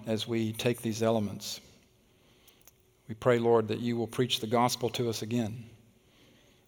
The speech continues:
within our spirit. And we thank you for the work you've accomplished for us that's, can't be undone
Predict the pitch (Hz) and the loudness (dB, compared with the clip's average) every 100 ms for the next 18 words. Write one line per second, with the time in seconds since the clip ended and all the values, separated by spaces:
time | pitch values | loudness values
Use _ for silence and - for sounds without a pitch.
0 | - 123 110 117 110 - 120 107 98 - | -12 -6 -2 0 0 -2 0 0 -2 -8
1 | - _ _ _ _ _ _ _ _ _ | -20 _ _ _ _ _ _ _ _ _
2 | _ - 113 107 123 120 117 110 110 110 | _ -14 -6 -2 0 0 0 -4 -4 2
3 | 120 117 - 107 107 117 110 113 - 123 | 4 2 0 -6 -4 -2 0 -2 -2 0
4 | 117 107 - 110 - - - - - - | 0 0 -4 -8 -8 -8 -10 -20 -20 -20
5 | - - - _ _ _ _ _ _ _ | -20 -20 -20 _ _ _ _ _ _ _
6 | - 139 131 123 131 120 117 117 110 101 | -2 0 2 2 2 2 2 2 2 -2